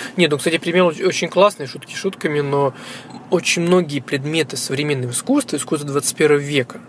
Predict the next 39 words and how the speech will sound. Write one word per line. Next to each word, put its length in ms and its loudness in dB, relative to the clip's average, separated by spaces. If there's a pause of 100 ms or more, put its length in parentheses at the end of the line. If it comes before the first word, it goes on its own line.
они 220 0
построены 480 2
как 120 -6
раз 200 -6
на 80 -2
этом. 260 -6 (380)
Ну, 80 4
то 120 6
есть, 220 -2
э, 220 2
мы 180 0
видим 320 -6
как 140 -14
некий 300 -4
предмет, 460 2 (520)
э, 140 4
за 120 2
которым 360 2
мы 100 -4
видим 400 -4
целый 360 2
мифологический 1400 -10
мир, 200 -4
что, 240 -2
ну, 80 4
то 60 6
есть, 140 0
и 200 2
за 140 0
которым 280 2
есть 220 -2
целый 220 2
миф, 320 -6
за 140 -4
которым 240 -4
стоит 360 -4
даже 200 -4
целый 300 -10
миф. 200 -16